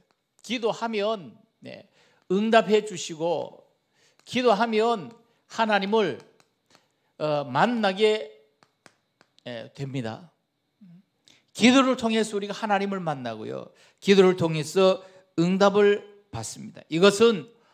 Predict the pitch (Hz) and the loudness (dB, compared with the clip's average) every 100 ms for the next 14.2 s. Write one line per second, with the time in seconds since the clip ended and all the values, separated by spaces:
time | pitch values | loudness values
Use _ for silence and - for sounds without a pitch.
0 | _ _ 123 160 202 233 233 226 208 202 | _ _ 2 6 8 6 4 2 -4 -6
1 | 220 208 196 202 202 196 175 117 - - | -10 -12 -10 -6 -6 -6 -10 -18 -20 -20
2 | _ _ _ - 262 247 208 214 233 170 | _ _ _ -10 -4 -2 -4 -8 -12 -8
3 | 208 196 196 196 208 _ _ _ _ 117 | -8 -8 -6 -8 -8 _ _ _ _ -4
4 | 147 202 - 254 240 220 240 262 247 147 | -2 -2 -6 -6 -6 -6 -12 -16 -14 -16
5 | 107 64 _ _ _ _ _ _ 135 202 | -16 -20 _ _ _ _ _ _ -4 0
6 | 240 240 240 233 240 214 - 214 147 _ | 0 0 -2 -4 -10 -12 -6 -8 -8 _
7 | _ _ 131 160 240 240 240 233 220 226 | _ _ -12 -10 -6 -6 -6 -2 0 0
8 | - - - _ _ _ - _ - 180 | -4 -10 -16 _ _ _ -20 _ -2 2
9 | 226 226 240 233 220 - _ - 123 190 | 2 2 0 -2 -6 -18 _ -6 2 2
10 | 214 - 262 240 254 269 269 285 - 254 | 0 -6 -8 -6 -6 -6 -6 -12 -8 -4
11 | 247 226 226 220 240 - 226 240 240 247 | -4 -6 -8 -6 -10 -8 -6 -4 -4 -8
12 | _ _ - 269 254 220 240 233 135 95 | _ _ 0 2 4 0 -2 -8 -12 -14
13 | - _ _ _ _ - 156 151 156 180 | -20 _ _ _ _ -2 0 4 6 6
14 | 175 127 | 4 -6